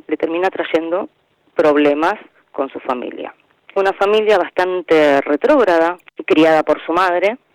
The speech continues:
su padre trabaja, es el sustento de la familia.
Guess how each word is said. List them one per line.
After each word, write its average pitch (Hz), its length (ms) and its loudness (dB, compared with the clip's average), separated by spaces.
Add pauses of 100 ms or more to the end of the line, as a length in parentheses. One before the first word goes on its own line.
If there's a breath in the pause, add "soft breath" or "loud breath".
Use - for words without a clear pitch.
(180)
su 147 80 0
padre 135 560 2
trabaja, 160 600 -2 (240)
es 139 200 -8
el - 300 -6 (120)
sustento 156 560 -2
de 139 100 4
la 135 100 2
familia. 151 560 0